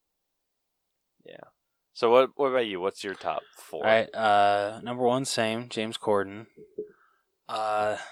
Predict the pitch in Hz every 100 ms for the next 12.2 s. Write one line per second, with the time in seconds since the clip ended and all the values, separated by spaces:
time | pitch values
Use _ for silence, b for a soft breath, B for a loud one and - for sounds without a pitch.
0 | B B B _ _ _ _ - b b
1 | b b _ _ _ _ - 131 - -
2 | 190 226 190 185 160 - 175 170 104 -
3 | 139 143 147 143 151 131 139 147 123 113
4 | 127 107 107 - - 113 113 101 117 113
5 | 110 113 107 95 117 117 101 101 110 98
6 | 92 92 _ _ _ B B B B B
7 | _ 117 110 107 104 104 98 _ _ _
8 | _ _ _ _ _ b b b b b
9 | b _ 139 151 - 175 170 160 135 139
10 | 131 - 127 110 107 - 117 107 - 113
11 | 117 - 110 - 107 - 104 101 98 98
12 | - -